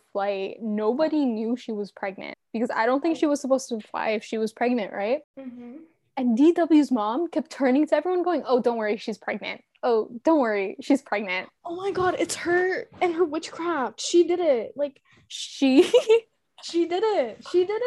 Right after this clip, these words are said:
Speaker 2: it.
Speaker 1: No, because we need to get evil eye necklaces.
Speaker 2: Okay, we need to have a federal investigation why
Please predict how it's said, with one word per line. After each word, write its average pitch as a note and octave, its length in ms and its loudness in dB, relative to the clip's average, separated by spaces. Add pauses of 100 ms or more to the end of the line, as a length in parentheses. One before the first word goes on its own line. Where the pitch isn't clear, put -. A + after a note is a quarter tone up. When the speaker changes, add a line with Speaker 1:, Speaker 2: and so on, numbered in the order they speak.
(160)
Speaker 2:
it. A#3+ 200 -4 (480)
Speaker 1:
No, A#3 800 6
because B3+ 380 0 (120)
we B3 180 2
need A#4 180 4
to E4+ 80 6
get A#3+ 240 6
evil E4 320 6
eye G#3+ 260 8
necklaces. G#3 840 -4 (760)
Speaker 2:
Okay, D#4 180 2
we C#4 160 -2
need A4 140 -2
to D5+ 60 -2 (120)
have G#4 180 -10
a - 120 -20
federal C4+ 260 -4
investigation A#3+ 760 -6
why A#3 440 -4